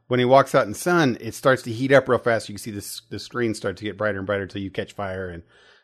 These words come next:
and start taking tons and tons of damage. So you can, you're, you're basically running from shadow to shadow to shadow.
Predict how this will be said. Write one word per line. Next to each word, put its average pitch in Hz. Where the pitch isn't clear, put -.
and 90
start -
taking 92
tons 95
and 82
tons 82
of 78
damage. 107
So -
you 113
can, 113
you're, 120
you're 123
basically 156
running 120
from 104
shadow 107
to 92
shadow 92
to 73
shadow. -